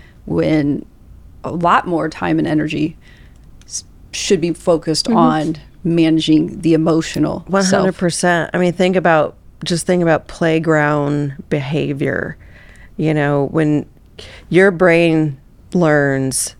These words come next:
Speaker 2: primarily from the ages of two to eight, that's when those deep foundation trenches are built. The subconscious programming really comes there.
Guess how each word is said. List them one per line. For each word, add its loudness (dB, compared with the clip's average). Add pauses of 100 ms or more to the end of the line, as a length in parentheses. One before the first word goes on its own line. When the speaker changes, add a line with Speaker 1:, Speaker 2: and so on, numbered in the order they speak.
(260)
Speaker 2:
primarily -2
from -4
the -2
ages -2
of -6
two -2
to -4 (100)
eight, -10
that's -2
when 2
those -2
deep 0
foundation -2
trenches -2
are -6
built. -4
The -2
subconscious -4
programming -2
really -4
comes -6
there. -8